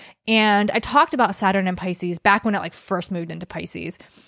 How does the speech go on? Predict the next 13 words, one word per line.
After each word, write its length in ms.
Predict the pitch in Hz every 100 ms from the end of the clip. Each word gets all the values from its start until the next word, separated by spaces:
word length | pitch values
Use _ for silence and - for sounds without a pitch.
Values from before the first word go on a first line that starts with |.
| _ _ _ _
Saturn 380 | - 277 302 311
restricts 500 | 294 - 208 190 -
anything 320 | 190 185 185
that 120 | 170
it, 180 | 156 -
it 120 | 202 185
touches, 380 | - - 160
right? 220 | 202 185 -
So 100 | 196
Pisces 580 | - 220 - 226 208 -
is 180 | 165
super 480 | - - - 226 226
spiritual. 580 | - - 180 - 185